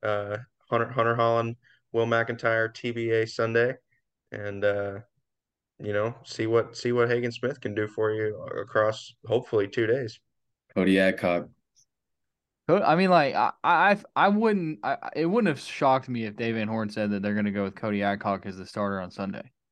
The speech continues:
Speaker 3: you know? But also, this is L S U, not Auburn. So, you know, you might, you might try to, like, save Hagen Smith if at all possible, unless you have, like, a chance to win on Friday night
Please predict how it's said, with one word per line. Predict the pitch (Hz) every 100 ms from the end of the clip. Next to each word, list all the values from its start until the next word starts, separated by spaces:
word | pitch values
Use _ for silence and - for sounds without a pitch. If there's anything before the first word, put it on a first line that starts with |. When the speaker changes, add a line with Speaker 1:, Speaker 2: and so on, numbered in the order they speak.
| -
Speaker 3:
you | 101
know? | 98 101 _ _ _ _ _ _ _
But | 131 185 135 113 - _ _ -
also, | 147 160 135 117 113 104 - -
this | 147 175
is | 127 120
L | 127 123
S | 113
U, | 113 113
not | 104 98
Auburn. | 98 98 92 - - _ _
So, | - 113 104 98 - _ _ _
you | - 127
know, | 117 113
you | 104 123
might, | 127 147 170 151 - _ _ _ _ _ 85 -
you | - 107 139 147
might | 151 170 180
try | - 175 160
to, |
like, | 143 127 117
save | - - 147 143 151
Hagen | 131 131 131 135
Smith | 131 131 135 131 -
if | 127 131
at |
all | 120 117
possible, | 113 117 120 131 131 107
unless | 151 190 185
you | 156
have, | 147
like, | 127 117
a | 107
chance | - 120 110 -
to | 110
win | 104 104 101 98 _ _ _ _ -
on | 113 113
Friday | 131 120 113 107
night | 104 104 98